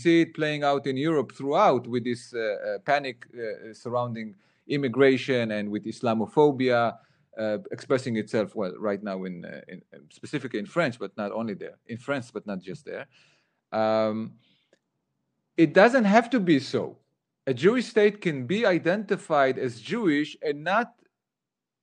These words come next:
become preoccupied with issues of demography. Uh, and, and this is, I guess, a, a more speculative, uh, um, uh,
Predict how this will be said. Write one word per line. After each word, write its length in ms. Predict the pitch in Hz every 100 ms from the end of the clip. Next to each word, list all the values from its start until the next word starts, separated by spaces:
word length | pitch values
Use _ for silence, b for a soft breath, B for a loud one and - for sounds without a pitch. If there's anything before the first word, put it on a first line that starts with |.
| _ _ _ _ 131
become 280 | 131 190 190 -
preoccupied 800 | 170 175 - 196 - 113 90 85 _ _ _ _ _ 113
with 100 | 139 135
issues 200 | 165 151
of 80 | 143 123
demography. 760 | 143 180 180 135 - 87 69 _ _ _ _ _ _ _ -
Uh, 460 | 117 117 117 117 - -
and, 300 | 143 143 -
and 140 | 147
this 140 | 190 202
is, 100 | 185
I 80 | 165
guess, 340 | 175 170 -
a, 220 | 151 143 139
a 20 |
more 200 | 143 156
speculative, 920 | 123 - 202 220 202 131 107 - 107 95 - 82
uh, 360 | 98 92 87 -
um, 480 | 92 87 87 82 80 _ _ _ _ _ _ -
uh, 100 | 92